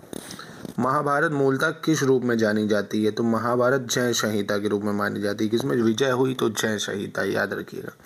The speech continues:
एक सौ तीन कह रहा है, अवेस्ता और ऋग्वेद में समानता है, अवेस्ता किस क्षेत्र से संबंधित? तो देखो, जैन अवेस्ता सुना होगा, ये ईरान में मिला है। जैसे यहाँ ऋग्वेद है ना, ऐसे ही वहाँ अवेस्ता है, तो ये ईरान से है, ठीक है?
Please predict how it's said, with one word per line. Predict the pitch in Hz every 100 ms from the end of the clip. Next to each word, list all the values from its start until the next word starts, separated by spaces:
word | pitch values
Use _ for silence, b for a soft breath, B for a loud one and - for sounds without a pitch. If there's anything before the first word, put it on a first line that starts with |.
| B B B B B B -
एक | 127
सौ | 156
तीन | 147 151
कह | 123
रहा | 113 -
है, |
अवेस्ता | 120 117 123 - - 165
और | 156
ऋग्वेद | 131 127 120 107 110 - B B -
में | 123
समानता | 123 117 110 110 113
है, | 104 104 -
अवेस्ता | 113 113 117 117 - 143
किस | 139 143 131
क्षेत्र | - 110 113
से | 107
संबंधित? | 107 104 104 101 104 B B B -
तो |
देखो, | 147 165 165
जैन | 123 135 135
अवेस्ता | 123 120 120 127
सुना | 120 113 107
होगा, | 104 104
ये | 123 143 143
ईरान | 123 117 123
में | 127 117
मिला | 110 107 104
है। | 107
जैसे | 110 110 127
यहाँ | 123 123
ऋग्वेद | 117 117 123 127
है | 147 165
ना, | 196 B B B _ -
ऐसे | 107 101
ही | 117
वहाँ | 113 143 143 110
अवेस्ता | 107 104 - 110
है, | 95 98 - - -
तो | 135
ये | 147
ईरान | 135 113 113 113
से | 110 101
है, | 101 101 -
ठीक |
है? | 131